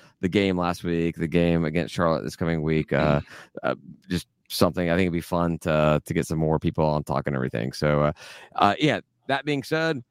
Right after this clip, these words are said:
Speaker 1: thank you guys for, for listening. Thank you guys for watching on YouTube, Facebook.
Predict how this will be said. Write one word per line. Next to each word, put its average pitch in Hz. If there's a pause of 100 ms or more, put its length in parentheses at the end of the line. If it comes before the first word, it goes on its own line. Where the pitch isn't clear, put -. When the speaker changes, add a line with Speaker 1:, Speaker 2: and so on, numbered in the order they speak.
(240)
Speaker 1:
thank 165
you 131
guys 110
for, 104
for 113
listening. 120
Thank 101
you 95
guys 95
for 98
watching 101
on 95
YouTube, 101 (240)
Facebook. 98